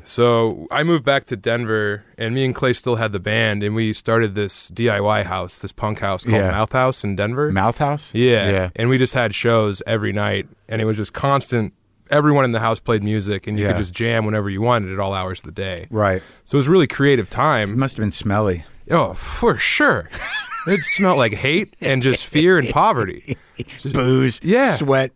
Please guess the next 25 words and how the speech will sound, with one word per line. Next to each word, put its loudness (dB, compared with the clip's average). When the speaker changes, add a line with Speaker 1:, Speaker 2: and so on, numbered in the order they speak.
Speaker 1:
Cigarettes 4
Speaker 2:
unbathed. 4
Speaker 1:
indoors, 2
Speaker 2:
Yeah. 0
Speaker 1:
nonstop 2
cigs 2
blasting. 4
Speaker 2:
Yeah, 4
yeah, 2
yeah. -2
Speaker 1:
Yeah. 2
Uh, 2
the -2
to-, 2
we 6
had 4
one 2
toilet 4
for 2
eighteen 0
people. 0
Speaker 2:
Oh, -2
man. -10
Speaker 1:
We, 2
yeah. 2